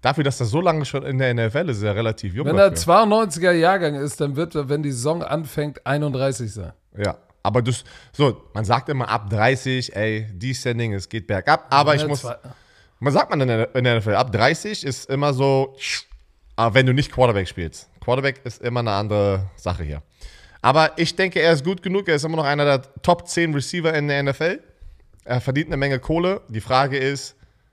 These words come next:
Speaker 1: ja, was will, wenn sie ihn traden, was, was möchten die Cardinals für ihn haben? Deswegen mal sehen, was daraus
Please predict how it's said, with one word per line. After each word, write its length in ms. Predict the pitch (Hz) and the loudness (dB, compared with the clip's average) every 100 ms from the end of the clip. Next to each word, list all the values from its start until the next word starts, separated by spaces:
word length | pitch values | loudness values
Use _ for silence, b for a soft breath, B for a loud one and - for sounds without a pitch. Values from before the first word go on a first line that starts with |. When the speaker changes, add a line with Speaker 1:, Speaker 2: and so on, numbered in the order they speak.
| _ - | _ -6
Speaker 1:
ja, 240 | 92 76 - - _ | -4 -4 -12 -20 _
was 380 | 85 113 - 95 | -2 -2 -2 -4
will, 340 | 113 120 117 - _ | -2 0 -2 -8 _
wenn 320 | 85 82 113 | -12 -4 -2
sie 160 | 123 127 | -2 -2
ihn 100 | 117 | -4
traden, 360 | - 117 120 107 | -4 -4 -2 -2
was, 200 | 95 92 | -4 -6
was 160 | 104 | -8
möchten 300 | 113 117 - | -6 -6 -6
die 120 | 104 101 | -8 -6
Cardinals 420 | - 110 110 104 | -2 0 -2 -6
für 160 | - | -8
ihn 140 | 98 95 | -6 -4
haben? 240 | 120 127 | -2 -4
Deswegen 400 | 107 101 110 107 | -6 -6 -6 -4
mal 80 | 151 | -2
sehen, 160 | 180 160 | -2 -2
was 140 | 131 | -2
daraus 440 | 127 123 127 127 | -2 0 -2 -4